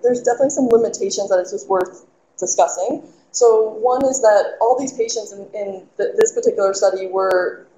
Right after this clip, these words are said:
um, had their variables measured right at the time of diagnosis of diabetes, but in real life, you know, we see patients at various courses along, um, their, the disease, and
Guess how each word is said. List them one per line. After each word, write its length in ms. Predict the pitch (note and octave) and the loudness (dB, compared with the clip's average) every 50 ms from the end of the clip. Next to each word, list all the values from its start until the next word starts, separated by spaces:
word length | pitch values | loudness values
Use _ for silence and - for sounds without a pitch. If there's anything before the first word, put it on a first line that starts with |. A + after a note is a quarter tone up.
| _ _ _ _ | _ _ _ _
um, 220 | - F#3+ F#3 F3 E3+ G3 | 0 2 2 2 2 2
had 100 | G3+ G3+ | 0 2
their 240 | G3+ F#3+ F#3+ F#3 F#3+ | 2 0 -2 -2 -2
variables 720 | G3 G3 G3 G3 G3 G3 G3 G3 F#3+ F#3+ F#3+ F#3+ F#3+ - - | -2 -2 0 0 0 0 2 2 2 2 0 -2 -4 -2 2
measured 300 | G3 F#3+ F#3+ G3 G3+ F#3 F3+ | 4 4 4 2 0 0 2
right 160 | F#3+ G3 G3+ | 2 2 2
at 80 | G3 F#3+ | 0 -4
the 60 | - | -4
time 200 | - F#3 F#3 F#3 | -2 -2 0 0
of 120 | F#3 F#3 - | 0 2 2
diagnosis 680 | F3 F3 F3 - - F3+ F3 F#3+ - - A#3+ A3+ A3+ A3+ | 2 2 2 0 -2 -2 -2 -2 -2 0 0 0 0 0
of 100 | - - | 0 2
diabetes, 720 | F3 F3 F3+ F3+ F3+ F#3 G#3 A#3+ C4+ C#4+ C#4 - - _ _ _ _ _ _ _ | 2 2 2 -2 -6 -12 -14 -14 -14 -10 -10 -10 -10 _ _ _ _ _ _ _
but 100 | A#3 A#3 | 2 4
in 80 | A#3 A#3 | 4 4
real 220 | A#3+ B3 B3 A#3 | 6 6 6 6
life, 220 | A3 G3+ G3 G3+ G#3 G3+ | 4 4 2 0 -2 -6
you 60 | G#3+ G3+ | -6 -4
know, 100 | F#3+ F#3+ | -4 -4
we 260 | F#3+ F#3 - - - - _ _ _ | -4 -8 -12 -14 -16 -20 _ _ _
see 180 | - - A3+ A3 - | -10 -10 -10 -6 -4
patients 360 | F3+ F3 - F#3 E3+ - - | -4 -4 -4 -6 -4 -4 -4
at 200 | - - - - | -4 -4 -4 -4
various 360 | F#3+ F3 F3 E3+ E3+ - - | -4 -4 -4 -6 -10 -14 -16
courses 720 | - - F3 E3+ E3+ - - E3+ E3+ F3 F3+ - - - - | -10 -8 -8 -8 -8 -8 -8 -8 -8 -6 -6 -8 -8 -2 0
along, 580 | F#3+ F3+ F3 E3+ E3+ E3+ E3 E3+ E3+ F3 F3 - _ _ - | 0 2 2 2 2 0 0 -2 -4 -6 -10 -14 _ _ 0
um, 300 | F3+ E3+ - - - - - - _ - | 0 2 2 -2 -4 -6 -10 -12 _ 0
their, 260 | F3+ E3 E3 - - _ | 0 0 0 -6 -6 _
the 80 | F#3 F3+ | -4 -4
disease, 540 | - F3 - A3+ C4 B3+ A3 G#3 G#3 G3+ | -4 -6 -6 -4 -2 -2 -2 -2 -2 0
and 340 | - - G3 F#3+ F#3+ F#3+ F#3+ | 2 2 2 2 2 0 -4